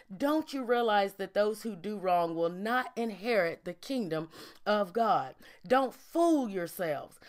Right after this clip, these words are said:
Those who indulge in sexual sin, who worship idols, commit adultery, are, are male prostitutes, or practice homosexuality,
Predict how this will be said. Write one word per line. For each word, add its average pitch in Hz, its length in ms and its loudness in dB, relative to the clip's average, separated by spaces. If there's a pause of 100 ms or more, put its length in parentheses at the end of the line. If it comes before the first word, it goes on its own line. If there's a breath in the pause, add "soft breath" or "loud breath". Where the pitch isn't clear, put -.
(160 loud breath)
Those 262 380 4
who 269 140 0
indulge 202 480 2
in 156 140 -4
sexual 226 560 -4
sin, 233 480 -2 (260 loud breath)
who 233 120 -2
worship 190 460 0 (100)
idols, 220 480 2
commit 170 340 -2
adultery, 220 680 0 (300 loud breath)
are, 220 380 6
are 180 160 6
male 165 300 0
prostitutes, 220 840 -4
or 165 120 -2
practice 175 460 -6
homosexuality, 185 1080 -2